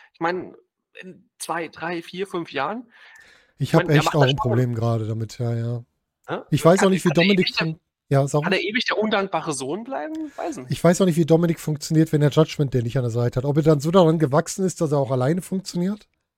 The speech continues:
Speaker 1: Oh.
Speaker 2: Das ist halt die Frage. Und ich glaube, da muss der Weg hingehen, ihn jetzt dahin zu bauen, dass er auch alleine funktionieren würde. Das wär jetzt wichtig, glaub ich, als nächstes.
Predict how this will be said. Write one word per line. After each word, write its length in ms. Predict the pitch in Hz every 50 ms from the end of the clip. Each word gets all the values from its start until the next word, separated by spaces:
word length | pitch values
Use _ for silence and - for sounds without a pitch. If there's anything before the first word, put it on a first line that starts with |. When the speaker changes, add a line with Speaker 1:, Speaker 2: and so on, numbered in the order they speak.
| _ _ _ _ _ _
Speaker 1:
Oh. 260 | _ - - 262 269 233 _ _ _
Speaker 2:
Das 160 | - 151 156
ist 140 | 175 165 -
halt 160 | 185 175 170
die 80 | 185 170
Frage. 400 | - - 160 156 165 170 156 147
Und 260 | 135 131 123 - -
ich 240 | 196 196 - - -
glaube, 260 | - 165 170 160 156
da 160 | 139 156 151
muss 220 | 170 208 220 - -
der 160 | - 165 147
Weg 240 | 156 160 165 160 -
hingehen, 600 | - _ - - 175 202 208 180 160 170 160 151
ihn 120 | 160 160
jetzt 240 | 156 147 - - -
dahin 260 | 156 160 185 202 185
zu 240 | - - - 139 123
bauen, 440 | 131 147 160 151 135 139 160 170 - _ _ - - - - _
dass 220 | - 143 156 -
er 100 | - 156
auch 120 | 147 147 143
alleine 340 | 147 143 147 151 165 165
funktionieren 720 | 147 - - 143 135 - - - 156 147 143 147 135 127
würde. 340 | 135 156 165 165 147 120 110
Das 300 | 101 113 120 117 - -
wär 100 | - 143
jetzt 220 | 147 151 147 - 151
wichtig, 400 | 160 156 - _ 110 98 - _
glaub 200 | - 123 117 113
ich, 60 | 123
als 160 | 123 - -
nächstes. 420 | 123 117 117 - - 151 156 -